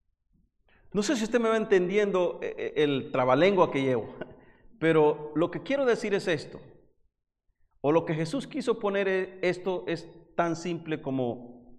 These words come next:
como ponerlo de esta, de esta forma. "No se pongan tristes sus corazones, porque hay una esperanza mayor que les espera. Y es que ustedes me van a ver partir,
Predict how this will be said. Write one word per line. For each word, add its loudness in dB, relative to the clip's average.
como -2
ponerlo -2
de -2
esta, -6
de -12
esta -8
forma. -14
"No 0
se -4
pongan -2
tristes -6
sus -10
corazones, -6
porque -8
hay -2
una -2
esperanza -4
mayor -6
que -10
les -8
espera. -14
Y -4
es -2
que -6
ustedes -2
me 0
van 2
a 4
ver 2
partir, 2